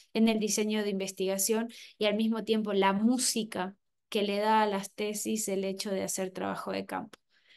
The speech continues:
Ese trabajo de campo de entrevistas, de conversar con los actores, de poder, eh, hablar en lo micro para luego desde eso, desde ese micro generar teorías,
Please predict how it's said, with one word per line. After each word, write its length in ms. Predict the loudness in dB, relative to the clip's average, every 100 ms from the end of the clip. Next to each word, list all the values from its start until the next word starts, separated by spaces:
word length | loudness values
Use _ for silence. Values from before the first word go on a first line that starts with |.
| _
Ese 240 | -4 -2 -2
trabajo 460 | 0 0 -2 -2
de 160 | -2 -2
campo 320 | -2 -4 -2
de 120 | -2
entrevistas, 680 | -2 -2 -2 -2 -4 -6 -6
de 140 | -6
conversar 480 | -4 -4 -4 -4 -6
con 180 | -4 -4
los 200 | -2 -4
actores, 680 | -4 -8 -4 -2 -2 -4 -6
de 140 | -8
poder, 600 | -4 -2 0 0 0 -4 -12 -20 _
eh, 680 | -4 0 4 6 6 4 0 -2
hablar 400 | 0 4 4 2
en 160 | 0 -2
lo 80 |
micro 680 | 2 4 4 2 4 4 4 -2
para 260 | 0 0
luego 460 | -2 0 0 0 -2
desde 460 | -2 -2 -2 -2 0
eso, 320 | 0 -2 -4
desde 380 | -2 -2 -2 -2
ese 240 | -2 -2
micro 400 | -2 -2 0 0
generar 580 | 0 -4 -2 0 0 -2 -8 _ _ _
teorías, 880 | 0 2 2 2 2 2 -2 -6